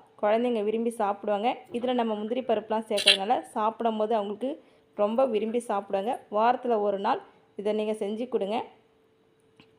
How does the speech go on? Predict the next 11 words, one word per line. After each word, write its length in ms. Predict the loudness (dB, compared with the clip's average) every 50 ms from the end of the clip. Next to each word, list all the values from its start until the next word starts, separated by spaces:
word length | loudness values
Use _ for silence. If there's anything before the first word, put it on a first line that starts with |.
| -4 0 2
ஆரோக்கியமான 480 | 2 4 2 2 2 0 2 2 0 0 2 0
சாப்பாடு, 380 | 0 0 2 2 2 4 2 2 0 -2 -10 -20 _ _ _ -2
விரும்பி 300 | 0 2 2 2 2 0 0 0 2
கண்டிப்பா 380 | 2 2 2 0 0 2 2 2 2 2
சாப்பிடுவாங்க. 420 | -2 -4 -2 -2 -2 -2 -2 -2 -4 -6 -8 -16 _ -10 -8 -6
இதுக்கு 260 | -4 -4 -4 -4 -4 -2 0
சைட் 280 | 2 2 2 2 0 0
டிஷ்ஷா 240 | -2 0 0 2 2 2 2
நம்ம 240 | 0 0 0 -2 -2 -2 -8 -20 _ _ _ -2
உருளைக்கிழங்கு 460 | 0 2 2 2 2 2 0 0 0 2
வறுவல், 380 | 2 2 2 2 2 2 2